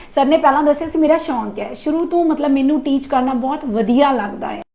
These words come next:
ਦੂਜੀ ਗੱਲ ਮੈਡਮ, ਅਹ, ਜਿੱਦਾਂ ਮੈਂ ਤੁਹਾਨੂੰ ਅੱਜ ਇੱਕ ਸਟੂਡੈਂਟ ਨਾਲ ਮਿਲਾਉਣੀ ਹੈ ਜਿਹੜਾ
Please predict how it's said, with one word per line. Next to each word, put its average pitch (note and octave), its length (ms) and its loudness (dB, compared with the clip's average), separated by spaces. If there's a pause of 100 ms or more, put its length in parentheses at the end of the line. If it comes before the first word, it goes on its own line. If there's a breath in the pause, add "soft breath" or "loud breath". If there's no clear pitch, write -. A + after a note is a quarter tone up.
(120)
ਦੂਜੀ C#4+ 340 2
ਗੱਲ E4+ 160 6
ਮੈਡਮ, D4 340 4
ਅਹ, A#3+ 280 0
ਜਿੱਦਾਂ C4+ 560 2
ਮੈਂ C4 120 4
ਤੁਹਾਨੂੰ D4 220 2
ਅੱਜ C4+ 100 0
ਇੱਕ - 100 -4
ਸਟੂਡੈਂਟ C4 340 0
ਨਾਲ C#4 140 2
ਮਿਲਾਉਣੀ A#3+ 440 2
ਹੈ D#4+ 60 0
ਜਿਹੜਾ C#4+ 420 2